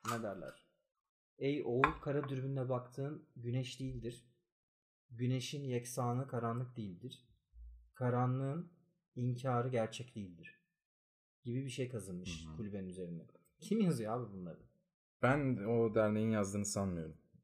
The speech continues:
Speaker 1: Nasıl yani?
Speaker 2: Çünkü annemin anlattığına göre kara dürbünler ilk geldiğinde hepsi okumuş çocuklardı. Hepsi,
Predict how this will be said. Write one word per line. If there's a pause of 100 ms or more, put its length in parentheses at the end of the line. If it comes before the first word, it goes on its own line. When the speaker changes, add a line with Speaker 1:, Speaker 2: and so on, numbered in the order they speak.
(320)
Speaker 1:
Nasıl
yani? (100)
Speaker 2:
Çünkü
annemin
anlattığına
göre (260)
kara
dürbünler
ilk
geldiğinde (580)
hepsi
okumuş
çocuklardı.
Hepsi,